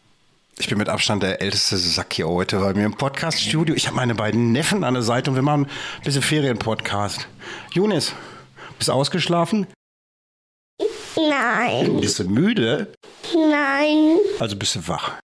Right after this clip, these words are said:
Speaker 2: Ja.
Speaker 1: Wie alt bist du denn?
Speaker 2: Drei.
Speaker 1: Drei Jahre alt. Und du hast deinen Bruder mitgebracht, ne?
Speaker 2: Ja.
Speaker 1: Das ist der Marlo ist auch da. Marlo, du bist ein bisschen älter, ne? Wie alt bist du?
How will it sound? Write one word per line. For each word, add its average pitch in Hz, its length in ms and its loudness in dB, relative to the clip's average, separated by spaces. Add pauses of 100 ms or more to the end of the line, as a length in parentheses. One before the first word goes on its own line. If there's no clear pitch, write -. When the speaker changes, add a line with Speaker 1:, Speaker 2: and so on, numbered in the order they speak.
(300)
Speaker 2:
Ja. 277 460 2 (240)
Speaker 1:
Wie 113 100 0
alt 113 200 -2
bist - 180 -2
du 127 60 0
denn? 110 260 0 (1160)
Speaker 2:
Drei. 233 600 2
Speaker 1:
Drei 127 300 0
Jahre - 340 -2
alt. - 360 -4 (400)
Und 107 100 -4
du 127 60 2
hast 123 120 0
deinen 139 140 0
Bruder 123 260 2
mitgebracht, 101 600 -2
ne? 131 360 0
Speaker 2:
Ja. 285 340 2 (180)
Speaker 1:
Das - 100 -4
ist - 80 0
der - 80 0
Marlo 190 280 2
ist 101 120 -2
auch 107 160 0
da. 127 120 -2
Marlo, 107 200 0
du 127 80 -2
bist 135 120 0
ein 143 60 2
bisschen 139 200 0
älter, 139 280 0
ne? 113 160 -2
Wie 135 60 0
alt 127 100 -2
bist 147 160 0
du? 170 260 0